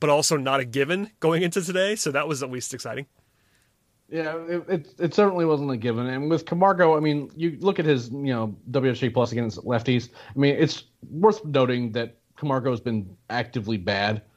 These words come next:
Speaker 2: for two years too. So it's
Speaker 1: I
Speaker 2: not
Speaker 1: mean,
Speaker 2: like
Speaker 1: at,
Speaker 2: he's just
Speaker 1: at every, at
Speaker 2: uniquely,
Speaker 1: every,
Speaker 2: yeah.
Speaker 1: at, at everything. Yeah, he's
Speaker 2: Yeah,
Speaker 1: not been
Speaker 2: he's,
Speaker 1: good.
Speaker 2: he's, he's not, he's not good against righties either.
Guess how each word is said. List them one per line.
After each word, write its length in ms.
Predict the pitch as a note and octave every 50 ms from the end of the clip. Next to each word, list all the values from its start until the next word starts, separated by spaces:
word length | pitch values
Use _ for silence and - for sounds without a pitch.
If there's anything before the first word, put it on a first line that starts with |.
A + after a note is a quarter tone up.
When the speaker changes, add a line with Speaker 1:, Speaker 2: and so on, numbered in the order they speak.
| _
Speaker 2:
for 120 | - - B2+
two 160 | - - C#3
years 320 | C3 C3+ C3+ C3+ C#3 C3+
too. 280 | - - C#3+ C#3+ D3 C#3+ - - - _
So 140 | - - C3+
it's 100 | A#2+ -
Speaker 1:
I 60 | D#3+
Speaker 2:
not 40 | E3
Speaker 1:
mean, 100 | F3 E3
Speaker 2:
like 140 | D#3 D#3+ D3+
Speaker 1:
at, 60 | D#3
Speaker 2:
he's 80 | F3+
just 120 | B2+ B2+ D#3
Speaker 1:
at 80 | D#3+
every, 220 | D#3 D#3+ - D#3 B2
at 100 | D3 D3+
Speaker 2:
uniquely, 220 | D3 C#3 C3+ C3+
Speaker 1:
every, 140 | B2+ C3+ D3
Speaker 2:
yeah. 40 | D3
Speaker 1:
at, 180 | - - C#3+
at 40 | D3
everything. 340 | D3 C#3 C#3 A#2+ B2 A#2 A#2 -
Yeah, 220 | C#3+ D3 D3+ C3 A#2
he's 120 | D3+ D#3+
Speaker 2:
Yeah, 100 | D#3+ C#3+
Speaker 1:
not 100 | C#3 B2+
been 100 | C#3+ F3
Speaker 2:
he's, 120 | D#3+ -
Speaker 1:
good. 100 | F#3 E3+
Speaker 2:
he's, 140 | F3 G3 D#3 -
he's 160 | F#3 F#3+ E3+
not, 140 | A3 G3+ C#4+
he's 100 | G3+ F#3
not 120 | A#3 G3+
good 120 | F3 G#3
against 200 | G3 F3 D3+ B2+
righties 380 | C3+ C#3 C3 A#2 G#2 F#2+ F2+ -
either. 300 | A2 G#2 F#2 F#2 F2 -